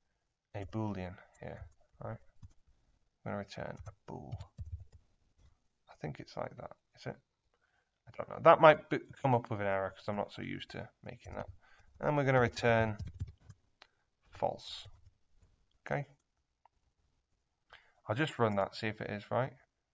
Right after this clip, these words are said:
Right, that has to be a capital. There we go. Now it should work. There we are. Sorry about that. Now then, I can make a dog,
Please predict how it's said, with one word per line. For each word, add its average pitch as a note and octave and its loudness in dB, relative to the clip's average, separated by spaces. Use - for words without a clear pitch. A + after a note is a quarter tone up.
Right, - -4
that A#2 2
has A2 -2
to - -16
be G2+ -4
a G2 -6
capital. - -10
There E2+ -2
we E2 -6
go. - -12
Now C3+ 8
it - -4
should - -12
work. - -12
There C#3+ 10
we F2+ -4
are. - -6
Sorry C#3+ 6
about - -6
that. - -16
Now F3+ 12
then, G#2+ 6
I C3+ 4
can C#3 2
make E3+ 6
a B2+ 2
dog, C3 12